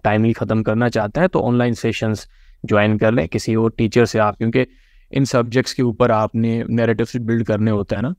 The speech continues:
तो आप खुद से करेंगे तो टाइम ज़्यादा लग जाता है। तो इसी, अ, टाइम फ्रेम में रह के आपने चीज़ों को तैयार करना है, तो सेशंस आप ज्वाइन कर लेते हैं तो चीज़ें आसानी से हो जाती हैं, टाइमली हो जाती हैं। अच्छा,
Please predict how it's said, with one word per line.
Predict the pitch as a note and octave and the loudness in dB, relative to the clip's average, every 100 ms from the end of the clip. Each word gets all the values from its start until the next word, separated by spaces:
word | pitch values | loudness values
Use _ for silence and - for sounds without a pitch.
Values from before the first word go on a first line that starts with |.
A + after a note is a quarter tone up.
| - | -2
तो | A2 G#2+ | 0 0
आप | A2 G#2 | -2 -4
खुद | - B2+ | -6 -2
से | D3 | -2
करेंगे | C3 B2+ C3+ | 0 0 2
तो | C3+ | 0
टाइम | B2 A#2+ | 0 -2
ज़्यादा | A#2 A2 A2 | 0 2 2
लग | G#2+ G2+ | 0 0
जाता | G#2 G2 A#2 | -4 -2 -4
है। | |
तो | A2+ - | -2 -4
इसी, | A#2+ - B2 - _ - - | -4 0 -2 -2 _ -20 -8
अ, | G#2 G#2+ G#2+ | -2 0 0
टाइम | G#2+ A2+ A2+ | 0 0 0
फ्रेम | A2+ A2 | 0 2
में | A#2 | 2
रह | G#2+ G#2 | 2 0
के | A2+ | 0
आपने | G#2 G2+ G#2+ | 0 0 -4
चीज़ों | G#2+ A2 | -2 -2
को | A2 | -2
तैयार | G2+ G2+ G#2 | -2 0 -2
करना | G#2+ A2 | -2 -4
है, | G#2 | -2
तो | F3 - | -2 -4
सेशंस | - F3 G#2 B2 A#2 | -4 -2 0 -2 0
आप | B2 | 0
ज्वाइन | A#2 A#2 B2 | 0 0 2
कर | A#2+ | 2
लेते | A#2 A2 A#2 | 2 0 -2
हैं | A2 | -4
तो | |
चीज़ें | C3+ A2 A2 F3+ - - - | -4 -2 0 -2 -4 -20 -6
आसानी | A2+ G2+ A2 G#2 | -2 -2 0 0
से | G2+ | 0
हो | G#2 | 0
जाती | G2+ G2 - G2+ | 0 -4 -4 -4
हैं, | A#2 - - - - - | -4 -8 -20 -20 -20 -4
टाइमली | A2+ A2+ A2+ | 0 2 4
हो | G2+ G2 | 2 0
जाती | F#2+ G2 G#2+ | -4 -4 -4
हैं। | A2 - _ _ _ _ - | -6 -8 _ _ _ _ -6
अच्छा, | A2 G#2 | -4 -4